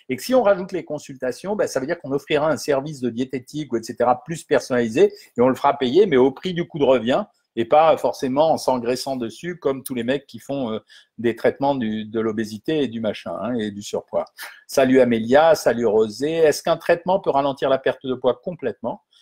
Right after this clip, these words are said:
Prenez par exemple, amusez-vous à prendre un traitement antibiotique pendant longtemps, euh, et comme quand il y a des problèmes, euh, d'intestin, par exemple, les traitements antibiotiques et anti-champignons, pour être vulgaire, euh, vous allez voir que vous aurez une rétention d'eau, vous aurez une sensi-, un sentiment de ballonnement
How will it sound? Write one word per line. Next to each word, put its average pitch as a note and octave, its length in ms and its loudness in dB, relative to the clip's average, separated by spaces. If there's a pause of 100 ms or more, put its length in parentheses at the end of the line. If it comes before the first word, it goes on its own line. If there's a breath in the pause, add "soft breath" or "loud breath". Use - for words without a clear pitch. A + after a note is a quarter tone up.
(160 soft breath)
Prenez F#3+ 260 4
par G3+ 100 6
exemple, E3+ 320 2
amusez-vous F#3 320 0
à E3+ 80 6
prendre D#3+ 220 0
un C#3 80 0
traitement D#3 320 -2
antibiotique C#3 580 -8
pendant A2+ 260 -4
longtemps, D3 480 -4 (440)
euh, A#2 400 6
et B2+ 280 0
comme C3 280 0 (140)
quand A#2+ 240 0
il B2 40 2
y - 20 4
a - 20 2
des A#2+ 80 -2
problèmes, A#2+ 380 0
euh, G#2+ 340 -2
d'intestin, A2+ 560 -4
par A#2+ 100 2
exemple, A#2 220 -2
les A2 80 -8
traitements B2 300 -2
antibiotiques B2+ 680 -4
et B2 40 -2
anti-champignons, A2+ 800 -6 (100)
pour F#2+ 140 -8
être G2 160 -10
vulgaire, G#2 400 -2 (420 loud breath)
euh, A2 180 4
vous A#2 200 0
allez A#2+ 100 6
voir C3+ 240 4
que - 60 -18
vous A#2 80 2
aurez A2 160 4
une A2+ 100 -2
rétention A2 540 -2
d'eau, B2+ 420 4
vous A#2 160 -8
aurez A2 120 2
une G2+ 60 -8
sensi-, A2+ 480 -8
un G#2 140 -6
sentiment A2 400 -6
de G#2+ 60 -4
ballonnement G#2+ 520 2